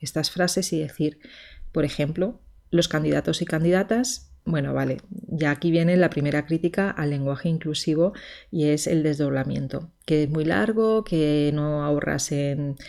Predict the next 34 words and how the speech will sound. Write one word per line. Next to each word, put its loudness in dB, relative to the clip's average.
no 2
estás 2
ahorrando 4
en 2
palabras. 0
Bueno, -4
pues -4
hay 2
otra 0
forma -2
de -2
hacerlo 2
sin -2
necesidad -2
de -2
hacer -4
desdoblamiento. -4
Si 2
yo 8
te 4
digo, 6
por 4
ejemplo, 2
"Es 2
obligatorio 8
presentar 0
la 4
documentación 2
exigida 2
para 4
todas 6
las 0
personas 0
candidatas", -4